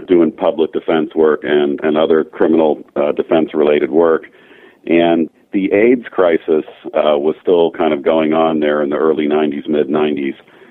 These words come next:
And that's what really drew me in, was, uh, trying to help doctors and patients that were using marijuana as medicine and running into all sorts of legal problems due to the,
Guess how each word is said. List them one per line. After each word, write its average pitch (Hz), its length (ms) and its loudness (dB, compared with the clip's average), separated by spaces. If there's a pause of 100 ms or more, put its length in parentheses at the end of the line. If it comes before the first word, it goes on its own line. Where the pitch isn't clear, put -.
(140)
And 76 400 0
that's 92 240 0
what 85 140 0
really 78 280 0
drew 78 320 -2
me 76 200 0
in, 76 340 0 (500)
was, 73 300 2
uh, 67 180 0
trying 85 280 0
to 76 80 0
help 78 280 0
doctors 73 480 -2
and 69 160 -4
patients 80 600 0
that 73 300 0
were 73 180 -4
using 78 400 -2
marijuana 76 580 0
as 69 140 -4
medicine 76 560 -2 (400)
and 73 220 0
running 80 280 2
into 73 500 0
all 76 260 0
sorts 73 240 0
of 71 180 -2
legal 76 300 0
problems 71 560 -2 (200)
due 80 160 2
to 73 120 0
the, 71 360 -4